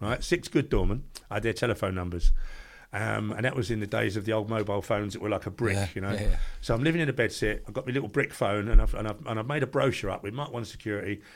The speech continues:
Speaker 1: and I made some little gold plastic cards, which were a bit posh.
Speaker 2: Mm.
Speaker 1: They looked like a credit card, and I used to hand them out to everybody. Anyway, and I, I went around for six months trying to get a contract, and I,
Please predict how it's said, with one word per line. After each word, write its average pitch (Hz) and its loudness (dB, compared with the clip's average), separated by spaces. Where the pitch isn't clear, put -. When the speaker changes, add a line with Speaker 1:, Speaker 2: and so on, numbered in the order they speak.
Speaker 1:
and 117 -4
I - -2
made 120 -2
some 120 -4
little 143 -2
gold 120 2
plastic - -4
cards, 92 -4
which - -4
were 123 2
a - 2
bit - -2
posh. - 0
Speaker 2:
Mm. 117 0
Speaker 1:
They - -6
looked 123 -2
like 110 0
a 92 -10
credit 113 0
card, 95 -4
and 101 -6
I - -2
used 113 -6
to 117 -4
hand 135 -4
them 113 -6
out 113 -8
to - -12
everybody. 87 -10
Anyway, 156 2
and 123 -2
I, 180 0
I 175 -2
went 170 0
around 139 0
for 135 6
six 143 2
months 127 -2
trying 117 -4
to 110 -4
get 110 -2
a - -6
contract, - -2
and 107 -8
I, 110 -6